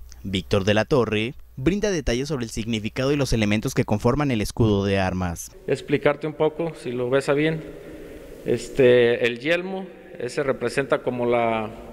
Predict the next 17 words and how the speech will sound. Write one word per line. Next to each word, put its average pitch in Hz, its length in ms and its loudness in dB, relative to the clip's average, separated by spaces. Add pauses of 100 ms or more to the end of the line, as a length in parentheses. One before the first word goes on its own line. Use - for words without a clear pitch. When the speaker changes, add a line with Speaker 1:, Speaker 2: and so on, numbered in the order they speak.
(400)
Speaker 2:
sinceridad, 131 640 2
vamos, 151 320 -4
algo 151 240 -4
que 135 80 -4
nomás 143 240 -2
es 156 120 -6
presencia, 160 720 0 (400)
pero 131 200 2
no 139 160 4
es 151 100 -2
como 135 320 -4
una 147 460 -2
imposición, 131 640 -2
vamos, 143 280 -2
de, 117 400 2
del 117 200 0
es-, - 340 -6